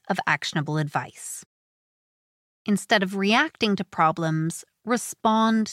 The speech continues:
to them. Imagine that you're taking a new medicine and you experience a reaction to it. For most people, that word react probably conjures images of allergies, hazards, and imperiled health.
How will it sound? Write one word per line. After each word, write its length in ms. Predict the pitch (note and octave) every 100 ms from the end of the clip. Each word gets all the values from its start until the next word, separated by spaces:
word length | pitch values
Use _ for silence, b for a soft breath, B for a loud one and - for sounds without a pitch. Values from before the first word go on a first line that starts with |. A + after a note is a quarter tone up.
| -
to 140 | -
them. 400 | D3+ B2+ - - - _ _ _ _ _ _ _ _ _ _ _
Imagine 520 | A3 A#3 C#4+ D#4 D#4
that 100 | D4 -
you're 100 | A3+
taking 420 | - G3 - G3
a 40 | F3+
new 220 | F3 F3
medicine 640 | E3+ D#3+ D3 - - - - - _ _
and 120 | - F3+
you 120 | F#3+
experience 800 | G3+ - A#3+ A#3+ A#3+ A3+ A#3 - -
a 100 | F#3
reaction 800 | G3+ G3 F3 D3 - - A#2+ C#3+
to 240 | - B2
it. 320 | - - - - _ _ _ _ _ _
For 80 | A3
most 340 | A#3 C#4 -
people, 400 | - B3 - G#3
that 240 | G3+ A3 -
word 400 | F#3+ G3 F#3+ - _ -
react 720 | F#3 F3+ G3+ D#3 G2 - - -
probably 480 | - G#3 A3 A3+ A3
conjures 560 | - G3 F#3+ F#3+ F#3 -
images 460 | F3 E3+ E3 D#3+
of 100 | F3 -
allergies, 680 | B3 C4+ B3 F3+ D#3+ D3 D3+
hazards, 760 | - B3+ C4 A#3 D3 C3+ D3+ -
and 140 | F3+
imperiled 580 | F#3 F3+ - B3 A3+ G3+
health. 460 | F3 D#3+ - -